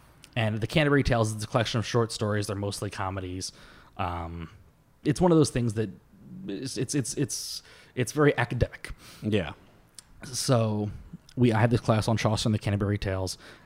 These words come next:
Speaker 1: and we have to read it in the original pre-English language English.
Speaker 2: Okay.
Speaker 1: Uh, at least that's how the class is set up. So you're given basically a week to learn an entirely new language. And I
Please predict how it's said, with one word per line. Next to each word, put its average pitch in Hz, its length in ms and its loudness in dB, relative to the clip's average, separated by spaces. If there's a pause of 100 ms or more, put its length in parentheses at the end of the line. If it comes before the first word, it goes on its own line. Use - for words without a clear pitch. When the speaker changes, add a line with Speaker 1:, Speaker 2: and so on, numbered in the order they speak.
(100)
Speaker 1:
and 113 140 6
we 104 100 2
have 104 240 2
to 117 80 2
read 117 240 4
it 110 160 2
in 123 140 4
the 120 140 6
original 110 340 2
pre-English 110 680 0
language 98 320 -6
English. - 460 -8 (720)
Speaker 2:
Okay. 101 380 -2 (240)
Speaker 1:
Uh, 90 400 -4
at 113 80 -2
least 120 140 4
that's 131 140 0
how 117 40 -4
the 110 60 0
class 113 260 -2
is 107 100 -4
set 110 180 -2
up. 98 160 -6
So 117 100 -2
you're 113 100 0
given 151 260 0
basically 110 360 0
a 98 80 -4
week 104 260 -2
to 107 100 -8
learn 104 280 -2
an 92 80 -2
entirely 92 400 -6
new 98 120 -8
language. 55 480 -12 (920)
And 110 120 -4
I 104 160 -2